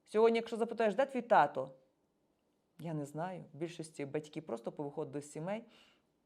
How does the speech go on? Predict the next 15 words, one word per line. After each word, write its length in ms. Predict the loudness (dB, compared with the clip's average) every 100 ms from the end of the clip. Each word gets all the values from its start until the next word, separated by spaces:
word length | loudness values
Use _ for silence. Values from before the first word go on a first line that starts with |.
| _ _ _ _
позалишали 640 | -4 0 0 2 2 4
або 240 | 2 0 -2
пороз'їжджалися. 1000 | -2 -2 -2 -2 -2 0 0 -4 -10 -20 _ -20 -20 -10
І 220 | -2 0
заробляє 480 | 4 6 6 4 2
гроші. 400 | 2 0 -4 -6 -10
Оцей 340 | -4 -2 -2
напрямок, 600 | -2 0 0 0 -4 -4
який 200 | -8 -4
єдине 300 | -4 -2 -4
залишається, 480 | -2 -4 0 -2 -2
що 140 | -10
я 220 | -6 -6 -4
заробляю 420 | -6 0 2 2
гроші. 420 | 0 -10 -12 -20